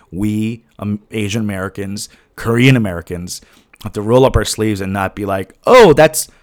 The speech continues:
that's just our neighbor. He's, he's black or brown, so we don't know their struggle." No, we gotta stop this shit.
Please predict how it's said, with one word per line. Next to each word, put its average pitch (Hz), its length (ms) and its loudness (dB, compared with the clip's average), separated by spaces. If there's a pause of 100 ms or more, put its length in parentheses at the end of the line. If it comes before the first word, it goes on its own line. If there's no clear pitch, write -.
(120)
that's - 160 2
just 147 180 0
our 113 120 0
neighbor. 104 580 -2 (260)
He's, 196 340 0
he's 160 280 -4
black 131 340 2
or 131 100 0
brown, 117 600 0 (380)
so 113 560 2 (180)
we 151 160 2
don't 160 220 4
know 113 160 2
their 104 160 -2
struggle." 104 400 -4
No, 156 240 2
we 113 120 -2
gotta 135 180 0
stop - 280 -4
this - 140 -12
shit. - 260 -14